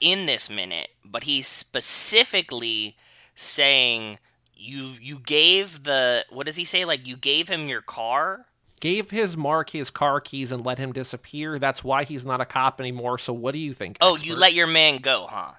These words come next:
Speaker 1: That's the line I was looking for. So it's, "Let Dom go with a car." Is it about his crush on Monica? Is it about his crush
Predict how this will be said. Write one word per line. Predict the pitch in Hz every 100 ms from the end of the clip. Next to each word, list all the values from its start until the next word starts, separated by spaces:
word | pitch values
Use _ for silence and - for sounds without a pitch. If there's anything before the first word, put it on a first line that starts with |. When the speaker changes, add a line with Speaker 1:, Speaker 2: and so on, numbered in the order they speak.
| -
Speaker 1:
That's | 131 135 -
the | 123
line | 104 92
I | 87
was | 85
looking | 87 - 55
for. | - 50 50 - _ _ - - -
So | - 143 135
it's, | 135 123 - - _ _ _ _ _ _ -
"Let | 135 135 143 151 143 131
Dom | 120 127 131 151 170 - _ -
go | 117 95 85 95 147 _ _ _ _
with | 110 117
a | 120
car." | - 95 85 101 147 _ _ _ _ _ -
Is | 135 139
it | 135
about | 120 127 120
his | - 131
crush | - - 147 127 -
on | 131 117
Monica? | 117 175 151 - 107 127 - _ _ _ _ _ _ _ _ -
Is | 127 139
it | 135
about | 131 131 123 -
his | 127 113
crush | - - 135 123 -